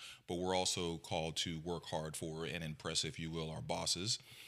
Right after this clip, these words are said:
So, you know, you go in and, and, and we, you know, most of us, unless you're running your own business, we all have bosses. And so, you know, there are certain orders that we do have to follow. But again, as I said, where, where, where the drawing line is, is, is if you were being asked to do something that,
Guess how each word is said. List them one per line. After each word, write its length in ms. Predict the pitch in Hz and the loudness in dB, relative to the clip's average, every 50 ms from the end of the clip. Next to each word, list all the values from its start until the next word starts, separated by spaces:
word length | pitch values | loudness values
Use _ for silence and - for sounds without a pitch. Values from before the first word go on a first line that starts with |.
| - - - | -12 -12 0
So, 240 | - - - 98 95 | 4 6 6 8 8
you 120 | 95 101 | 8 6
know, 100 | 98 95 | 6 6
you 160 | 92 92 92 90 | 4 4 4 6
go 160 | 101 101 104 | 6 8 10
in 80 | 104 | 12
and, 120 | 107 110 101 87 | 12 12 12 12
and, 160 | 110 107 98 76 | 6 6 8 8
and 140 | 107 101 | 8 8
we, 160 | 98 95 98 101 | 10 8 6 8
you 140 | - 117 | 8 6
know, 60 | 107 98 | 8 8
most 220 | 101 107 110 - | 8 8 8 6
of 120 | 110 92 | 6 6
us, 160 | 98 98 - 98 | 8 8 8 6
unless 200 | 92 92 90 - | 6 6 6 6
you're 120 | 98 90 | 6 6
running 200 | 98 98 98 95 | 4 6 6 4
your 120 | 90 90 | 4 2
own 100 | 87 85 | 0 0
business, 400 | 85 87 101 98 95 87 85 - | 4 4 4 4 4 2 2 2
we 80 | 92 90 | 4 6
all 140 | 90 92 90 | 6 6 6
have 180 | 92 87 82 | 4 0 2
bosses. 400 | 80 82 85 85 - - 98 92 | 0 0 2 4 2 2 2 0
And 100 | 92 87 | 0 0
so, 320 | 85 - 92 87 85 87 80 65 | 0 2 2 2 0 0 -2 -2
you 100 | 90 92 | -2 0
know, 120 | 87 85 | 0 2
there 120 | 82 85 85 | 0 0 2
are 60 | 85 | 2
certain 240 | - - 95 87 87 - 90 | 2 2 2 0 -2 -2 -2
orders 240 | 87 85 87 87 82 | -2 0 -2 0 0
that 140 | 87 78 80 | -2 -2 -2
we 120 | 85 85 | -2 -4
do 340 | 82 82 90 90 90 90 87 - - - - - - - - | -2 0 0 0 0 -2 -4 -8 -14 -20 -20 -20 -20 -20 0
have 180 | - - 92 - | 2 2 2 2
to 60 | 87 | 0
follow. 440 | 80 - 95 92 95 95 87 87 87 | -2 2 4 4 6 4 4 2 2
But 160 | 85 87 85 | 0 0 0
again, 340 | 85 82 90 92 90 90 85 - - _ _ - - _ _ - _ _ - _ - - - | 0 2 2 2 2 0 -2 -6 -12 _ _ -20 -20 _ _ -20 _ _ -20 _ -8 0 4
as 100 | 98 101 | 6 8
I 60 | 92 | 8
said, 180 | 87 - 95 | 10 8 6
where, 160 | 90 90 92 - - | 6 4 0 0 0
where, 200 | 101 95 98 95 | 2 4 4 4
where 200 | - 98 95 95 | 4 4 2 4
the 80 | 85 90 | 4 4
drawing 440 | 82 90 98 95 98 101 101 98 95 | 2 4 6 8 8 8 6 6 4
line 280 | 92 87 87 87 85 85 | 4 4 4 4 2 2
is, 380 | 85 85 82 82 82 82 - - - - - - - - _ _ - | 2 2 2 2 2 2 2 2 -2 -14 -18 -18 -18 -20 _ _ 4
is, 380 | 92 90 87 87 87 87 - - | 4 4 6 6 6 4 4 4
is 200 | - 92 87 78 - | 2 0 0 2 4
if 180 | 98 92 - | 4 4 4
you 140 | - 98 95 | 4 2 2
were 80 | 92 87 | 2 0
being 340 | 82 92 95 92 90 85 - - | 2 2 2 2 2 0 0 4
asked 480 | 87 87 87 87 - - - - - | 4 6 6 6 6 4 4 0 -2
to 140 | - - 87 | -2 -2 -2
do 180 | 78 85 87 85 | -2 -2 2 4
something 640 | - - 95 87 82 - - 85 82 82 85 82 | 4 4 4 2 -2 -2 -2 -2 0 -2 -2 -2
that, 340 | 82 85 82 82 80 82 | 0 0 0 2 0 -2